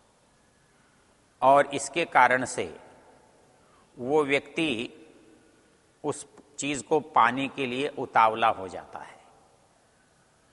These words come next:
और इस उतावलेपन में इससे होने वाली जो हानियां हैं, उसको भी वो नहीं देख पाता,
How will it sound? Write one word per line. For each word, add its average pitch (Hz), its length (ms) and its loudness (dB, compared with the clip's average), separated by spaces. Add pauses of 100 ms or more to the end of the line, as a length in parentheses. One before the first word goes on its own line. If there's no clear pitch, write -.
(400)
और 147 200 6
इस 151 240 -10
उतावलेपन 135 880 0
में 101 240 -8 (1400)
इससे 147 280 -2
होने 139 460 -4
वाली 139 300 0
जो 127 300 -8
हानियां 127 720 -4
हैं, 101 320 -10 (1300)
उसको 175 360 0
भी 143 160 -2
वो 135 200 2
नहीं 117 500 -4
देख 113 260 -6 (100)
पाता, 98 420 -2